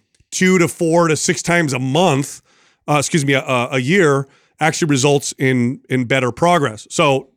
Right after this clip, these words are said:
understanding that, I'm also gonna a-, gonna add that it's still healthy to move. It's still healthy mentally and physically to just move.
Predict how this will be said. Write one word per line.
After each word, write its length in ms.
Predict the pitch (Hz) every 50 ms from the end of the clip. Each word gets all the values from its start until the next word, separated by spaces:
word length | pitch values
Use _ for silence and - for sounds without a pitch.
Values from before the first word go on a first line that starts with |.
| _ _ - - - - - -
understanding 680 | 170 202 226 220 208 165 - 208 190 185 185 180 165 160
that, 400 | 165 156 139 127 131 147 - _ _ _ _ _ -
I'm 140 | 131 135 151
also 300 | 165 175 165 - 170 156
gonna 260 | 139 151 139 135 147 143 135 -
a-, 240 | - _ _ _ 135 127
gonna 140 | 139 139 135
add 360 | 131 120 120 117 123 123 117
that 360 | 123 120 117 117 120 - - _ _ _ _ _ _ _ _ _ _ _
it's 160 | - 120 -
still 400 | - - - 180 190 180 180 175
healthy 340 | 156 160 165 165 156 - 165
to 80 | 147 151
move. 480 | 143 139 135 135 135 135 135 135 - _ _ _ _ _ _ _ _ _ _
It's 160 | - 131 - -
still 240 | - 151 156 147
healthy 340 | 135 143 139 135 - 127 120 117
mentally 560 | 123 143 170 175 147 - 175 165 165 170 160
and 100 | 143 123
physically 480 | - 160 156 139 151 147 - 151 151 135
to 160 | 117 143 123
just 360 | 117 - 143 131 127 - -
move. 520 | 127 120 127 131 131 143 160 220 226 -